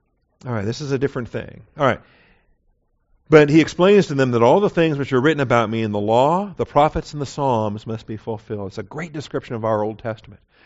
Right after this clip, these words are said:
The law, the prophets, and the Psalms. It's a, it's a, the, the Jews today call their Bible the Tanakh, right? The Torah, the Nevi'im, the, the Ketuvim. The, the law, the writings, and the prophets. And, and a Jewish person today, that's their, that's what they call their scriptures,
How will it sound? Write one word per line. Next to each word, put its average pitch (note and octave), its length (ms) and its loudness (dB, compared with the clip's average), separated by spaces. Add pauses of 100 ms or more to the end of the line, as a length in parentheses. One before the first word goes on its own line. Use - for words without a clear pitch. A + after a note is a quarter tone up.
(180)
The A#2 100 0
law, D3 440 2
the C3 100 -6
prophets, B2+ 480 -2
and A#2+ 80 -10
the A#2+ 80 -6
Psalms. G2+ 520 -6
It's G#2+ 120 -8
a, B2 40 -2
it's A#2 320 -2
a, A#2 120 -2 (360)
the, B2 280 4
the A2+ 260 -4
Jews C#3+ 280 2
today E3 280 4
call C#3 220 0
their C3 140 0
Bible C3+ 300 2
the A#2 120 0
Tanakh, D3 380 -4 (360)
right? A#2 300 0
The A#2 80 -4
Torah, C#3 540 4
the A2 100 -4
Nevi'im, B2 560 0
the, A2+ 160 0 (280)
the A2+ 100 2
Ketuvim. A#2 680 -2 (680)
The, A#2+ 60 0
the A2 100 2
law, C3 520 6
the G#2+ 160 2
writings, A#2+ 480 2
and G#2 80 -4
the G#2 40 -4
prophets. - 720 -4 (640)
And, A#2 240 -2
and A#2+ 200 -2
a A#2+ 120 -2
Jewish A2+ 260 -2
person B2 300 -4
today, C#3+ 280 0
that's A#2 200 -2
their, C3+ 260 0
that's B2 180 -6
what - 340 -6
they C3 100 0
call A2+ 240 -2
their B2+ 140 -2
scriptures, - 600 -18